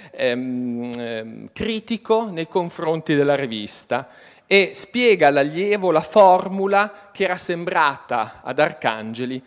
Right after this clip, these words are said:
ambigua. E dice Longhi, filologia, critica, alta divulgazione,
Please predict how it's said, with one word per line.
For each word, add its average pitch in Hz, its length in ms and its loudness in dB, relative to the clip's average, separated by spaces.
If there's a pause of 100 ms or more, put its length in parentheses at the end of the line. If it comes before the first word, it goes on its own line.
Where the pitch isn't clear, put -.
(140)
ambigua. 107 720 -8 (220)
E 147 100 -4
dice 160 260 -2
Longhi, 107 480 -2 (140)
filologia, 170 1000 0 (280)
critica, 151 720 -16 (1040)
alta 147 460 0
divulgazione, 117 1200 -8